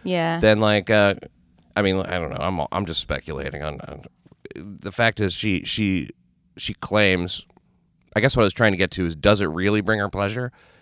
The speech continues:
Speaker 2: or is that a selling point? Uh, you know, to say like, she's just, and she, she describes in her, herself in her videos here, a true sexual sadist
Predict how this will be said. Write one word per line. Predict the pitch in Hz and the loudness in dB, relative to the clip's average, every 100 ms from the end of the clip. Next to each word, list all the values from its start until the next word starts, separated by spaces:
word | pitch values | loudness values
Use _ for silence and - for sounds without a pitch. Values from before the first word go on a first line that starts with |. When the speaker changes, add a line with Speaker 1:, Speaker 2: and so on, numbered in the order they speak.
| _ _ | _ _
Speaker 2:
or | 82 87 87 92 | 0 2 2 0
is | 85 80 | -4 -4
that | 85 | -4
a | 78 | -4
selling | - - 117 117 80 | -4 -2 0 -2 -4
point? | - 71 78 85 - _ - - | -6 -2 -2 -4 -10 _ -20 -12
Uh, | 80 76 76 78 - _ - | -8 -8 -8 -12 -16 _ -12
you | 95 | -6
know, | 95 73 71 - - - | -2 -2 -4 -10 -18 -20
to | - | -12
say | 87 101 87 | -4 0 0
like, | 78 76 73 - _ _ - _ _ _ _ | 0 -4 -6 -12 _ _ -20 _ _ _ _
she's | - 95 | -8 -6
just, | 78 87 | -4 -4
and | 92 82 | -4 -6
she, | - | -10
she | 78 80 | -10 -6
describes | 76 - 80 80 | -4 2 2 2
in | 80 | -2
her, | 78 | -4
herself | 85 80 85 78 | -6 -2 -2 0
in | 76 | -2
her | |
videos | 73 90 82 73 69 | 0 0 0 -2 -4
here, | 78 73 | -4 -4
a | 71 | -6
true | - - 127 117 | -4 2 4 4
sexual | 127 110 - 82 | 0 -2 -2 -6
sadist | - 90 82 73 - | -6 -6 -6 -8 -10